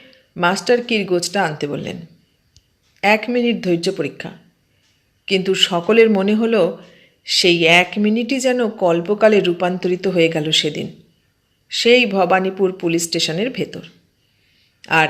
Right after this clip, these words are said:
অ্যাটাচি কেসটা খোলবার সঙ্গে সঙ্গে বিংশ শতাব্দীর সমস্ত পাপ, সমস্ত লজ্জা, সমস্ত কলঙ্ক যেন এক চাবির মোচড়ে হাঁ করে উঠল।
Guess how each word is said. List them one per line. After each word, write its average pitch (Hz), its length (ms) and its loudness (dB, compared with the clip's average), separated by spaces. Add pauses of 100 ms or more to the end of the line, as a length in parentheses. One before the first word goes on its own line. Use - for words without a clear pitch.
(100)
অ্যাটাচি 233 500 -2
কেসটা 269 380 -2
খোলবার 214 640 0
সঙ্গে 185 440 -2
সঙ্গে 196 680 0 (560)
বিংশ 220 440 2
শতাব্দীর 254 640 0
সমস্ত 220 720 0 (260)
পাপ, 190 360 2 (500)
সমস্ত 208 680 0
লজ্জা, 175 680 2 (420)
সমস্ত 220 680 0
কলঙ্ক 226 720 2
যেন 180 280 0 (260)
এক 175 220 0 (140)
চাবির 196 500 0
মোচড়ে 180 520 2
হাঁ 180 460 -2
করে 165 240 -6
উঠল। - 240 -10